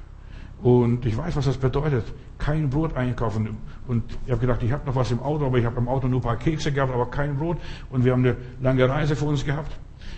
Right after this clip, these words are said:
Und in ganz Frankreich hat nichts zu kaufen gegeben. Es war, war Maria Hilf-, Maria Himmelfahrtstag.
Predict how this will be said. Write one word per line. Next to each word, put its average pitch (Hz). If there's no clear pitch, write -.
Und 127
in 117
ganz 160
Frankreich 147
hat 113
nichts 131
zu 151
kaufen 131
gegeben. 127
Es 123
war, 123
war 120
Maria 123
Hilf-, 135
Maria 131
Himmelfahrtstag. 120